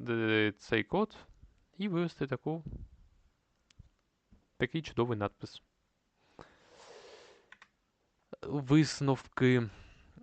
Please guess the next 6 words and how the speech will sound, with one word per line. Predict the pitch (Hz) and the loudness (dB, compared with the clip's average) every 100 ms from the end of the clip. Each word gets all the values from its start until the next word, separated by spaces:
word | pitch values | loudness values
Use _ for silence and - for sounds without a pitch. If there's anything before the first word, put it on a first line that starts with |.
| - - - _ _ | -20 -20 -20 _ _
Висновком | 139 131 131 127 120 | -2 0 -2 0 -2
цієї | - 117 110 | 0 0 2
роботи | 113 165 - - 165 165 165 156 - - - _ _ _ | 2 2 0 -4 -2 -2 -4 -10 -16 -20 -20 _ _ _
є | 123 107 107 | -2 6 6
дотримання | 101 101 131 120 110 | 4 2 2 2 -2
стандартів | - 113 107 110 107 - - - | -4 -2 6 8 8 0 -10 -12